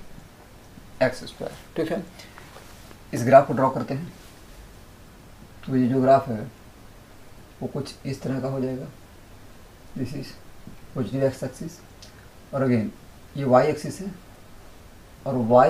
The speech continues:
axis के along हम E X को consider करते हैं, तो जो E X है वो पॉजिटिव y axis के along है। लेकिन यहाँ पर हम देख सकते हैं कि x की value plus हो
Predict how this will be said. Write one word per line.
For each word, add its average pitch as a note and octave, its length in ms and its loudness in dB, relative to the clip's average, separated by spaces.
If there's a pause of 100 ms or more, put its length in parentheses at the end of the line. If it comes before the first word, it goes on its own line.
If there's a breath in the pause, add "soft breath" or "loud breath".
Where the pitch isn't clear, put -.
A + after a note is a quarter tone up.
(100)
axis D3 300 -2
के D#3 100 -2
along D3+ 220 4
हम G3+ 140 -6 (580)
E C3+ 200 2
X D3 100 -8
को D3 80 -6
consider C#3 340 0
करते C3+ 260 -6
हैं, - 160 -8 (920 loud breath)
तो C3 80 -2
जो B2+ 260 0 (720)
E C#3 120 0 (120)
X - 120 -10
है A2+ 140 -2 (720)
वो C#3 160 -2 (220)
पॉजिटिव C#3 440 0 (500)
y B2 140 6 (160)
axis - 280 -8
के - 80 -6
along A2+ 180 2
है। A#2+ 140 -10 (1500 loud breath)
लेकिन D#3+ 400 2 (840)
यहाँ D#3 200 6
पर D#3+ 120 4
हम D#3 100 6
देख D3 100 0
सकते E3 200 0
हैं B2+ 240 -2 (520)
कि D#3+ 220 0 (280)
x E3 200 10
की F#3 80 2
value E3 240 8 (360)
plus D#3+ 280 8
हो B2+ 80 2